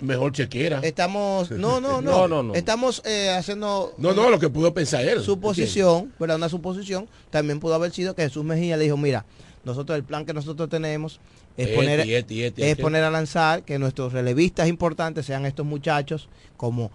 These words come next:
Speaker 2: Almengó, Wadinson Char, eh, Malí Montilla, Abad que entró de nuevo ayer,
Speaker 1: O sea, te, te,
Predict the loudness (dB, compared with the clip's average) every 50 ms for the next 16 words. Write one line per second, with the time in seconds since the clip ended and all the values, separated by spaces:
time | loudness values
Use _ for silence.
0 | -12 -14 -6 -4 -2 0 0 -2 -2 -4 -4 -2 2 4 4 6 6 4 4 0
1 | -4 -16 -16 -10 -6 -4 -4 -4 -4 -4 -4 -6 -4 0 2 4 6 6 6 4
2 | 2 0 -8 -18 -12 -8 -6 -4 -4 -2 -2 -2 -2 -4 -4 -6 -4 -2 0 2
3 | 4 4 4 2 2 0 0 0 0 0 -2 -4 -4 -2 -2 -2 -2 0 0 0
4 | -2 0 0 2 2 2 2 2 4 4 4 4 2 0 -2 -4 -4 -6 -8 -4
5 | -4